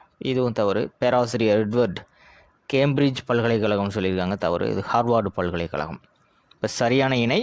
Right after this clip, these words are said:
ஆப்ஷன் ஒன்று. கேள்வி எண் இருபது, தவறான இணையை தேர்வு செய்க. நாலு ஆப்ஷன்ல நாலு இணைகள் இருக்கு, மூன்று சரியாக இருக்கும், ஒண்ணு மட்டும்தான் தவறா இருக்கும்.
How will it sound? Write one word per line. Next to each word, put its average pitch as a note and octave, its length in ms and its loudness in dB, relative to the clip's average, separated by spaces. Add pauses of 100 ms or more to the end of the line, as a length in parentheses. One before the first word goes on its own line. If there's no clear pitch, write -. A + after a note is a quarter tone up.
ஆப்ஷன் - 420 -4
ஒன்று. E2+ 320 -6 (1900)
கேள்வி F#3 260 6
எண் F3+ 80 6
இருபது, E3+ 360 6
தவறான E3 380 4
இணையை D3+ 380 4
தேர்வு B2 260 4
செய்க. A2 280 0
நாலு A#2+ 260 2
ஆப்ஷன்ல C#3 360 0
நாலு C3 260 2
இணைகள் B2+ 340 0
இருக்கு, A#2 360 0
மூன்று D3 460 0
சரியாக A2+ 420 0
இருக்கும், A2 340 -2
ஒண்ணு A2 220 0
மட்டும்தான் G#2+ 420 -2
தவறா G2+ 220 2
இருக்கும். G2+ 300 -2